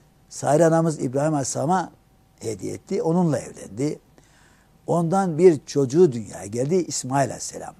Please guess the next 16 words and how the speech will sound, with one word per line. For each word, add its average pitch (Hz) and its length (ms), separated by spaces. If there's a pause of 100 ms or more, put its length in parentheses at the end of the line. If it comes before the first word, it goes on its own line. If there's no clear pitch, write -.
(960)
İmtihan 151 420
devam 147 280
ediyor. 139 360 (1300)
Oğlu 156 280
İsmail 185 480
ile 180 140
anası 170 400
Hacer'i 165 720
Mekke'ye 170 520
bırakmak 143 420
zorunda 139 380
kaldı. 139 540 (880)
Uçsuz 156 360
bucaksız 131 760
çöllerden 110 640
geçti. 139 640